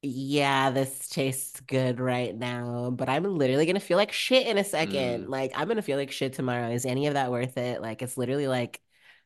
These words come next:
Speaker 1: do I have the energy for that? And oftentimes the answer is no
Speaker 2: Yeah.
Speaker 1: nowadays.
Speaker 2: Yeah, yeah, exact-,
Speaker 1: But
Speaker 2: right.
Speaker 1: sometimes I, like, you know, but sometimes I'll go, like, a week and I'll have,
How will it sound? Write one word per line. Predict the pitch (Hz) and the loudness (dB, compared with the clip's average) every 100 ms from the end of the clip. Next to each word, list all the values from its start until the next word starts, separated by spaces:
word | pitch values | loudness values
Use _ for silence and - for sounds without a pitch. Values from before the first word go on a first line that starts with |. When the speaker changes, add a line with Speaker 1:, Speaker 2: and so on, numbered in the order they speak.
| - 101 | -16 -2
Speaker 1:
do | 120 123 | 0 4
I | 147 | 4
have | 156 156 | 4 2
the | 143 139 | 2 0
energy | 123 135 120 | 2 0 -2
for | 113 113 | -4 -4
that? | 107 98 87 - - | -2 -4 -8 -12 -8
And | 120 | -6
oftentimes | 113 123 - - 151 143 | -2 -4 -4 -2 0 0
the | 151 | 0
answer | 131 135 | 0 0
is | 143 | -2
no | 147 117 110 104 | 0 -2 -2 -2
Speaker 2:
Yeah. | 104 90 | -2 -2
Speaker 1:
nowadays. | 101 95 95 92 87 104 120 | -4 -4 -6 -8 -10 -8 -2
Speaker 2:
Yeah, | 120 135 113 | 0 2 0
yeah, | 135 143 | 2 2
exact-, | 143 139 143 131 | 2 4 2 4
Speaker 1:
But | |
Speaker 2:
right. | 120 117 | 2 4
Speaker 1:
sometimes | 170 226 240 240 233 | 4 4 2 2 2
I, | 233 | 2
like, | 226 220 - | 2 -2 -8
you | 214 214 | -2 2
know, | 180 | 4
but | 202 208 | 4 0
sometimes | 208 214 214 | 2 2 2
I'll | 214 | 4
go, | 202 | 4
like, | 208 202 - | 4 2 0
a | 165 | -2
week | 139 175 170 | 0 -2 -2
and | 170 | -4
I'll | 175 | -2
have, | 143 156 160 | -2 -2 -4